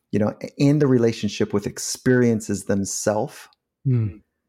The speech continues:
Speaker 1: And eventually we're gonna need to get right with our relationship with machines because we don't have it right yet, you know, and
Speaker 2: Yeah.
Speaker 1: they're coming. I, I know you know this, Mark, but in nine years, we're gonna have a computer, a machine that's gonna be smartest than the smartest human.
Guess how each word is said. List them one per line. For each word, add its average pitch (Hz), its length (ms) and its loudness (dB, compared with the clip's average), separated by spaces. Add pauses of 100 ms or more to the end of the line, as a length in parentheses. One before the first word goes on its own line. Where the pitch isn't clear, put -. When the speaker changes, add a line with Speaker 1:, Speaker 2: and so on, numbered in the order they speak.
(140)
Speaker 1:
And 120 140 4
eventually 131 400 2
we're 110 100 0
gonna 110 180 2
need 107 220 2
to 104 60 0
get 113 180 -2
right 110 200 0
with 104 140 -4
our 101 100 2
relationship 107 520 0
with - 140 -2
machines 104 500 2
because 104 540 -4 (600)
we 123 140 2
don't 117 220 0
have 107 180 -4
it - 140 -4
right - 220 -2
yet, - 120 -8 (420)
you 110 140 2
know, 107 300 0
and 110 120 2
Speaker 2:
Yeah. 107 60 4
Speaker 1:
they're 131 140 4
coming. 147 440 -2
I, 131 220 0
I - 40 4
know 147 100 4
you 135 120 4
know 123 140 4
this, 117 180 -2
Mark, 104 220 -2
but 107 160 0
in 110 160 2
nine 113 280 2
years, 113 500 2 (1400)
we're 120 140 4
gonna 117 140 6
have 110 140 2
a 107 60 2
computer, 120 760 2
a 104 60 0
machine 107 500 2
that's 101 140 0
gonna 113 140 2
be 104 100 0
smartest 107 580 0
than 104 100 4
the 104 60 2
smartest 101 420 -2
human. 117 260 -2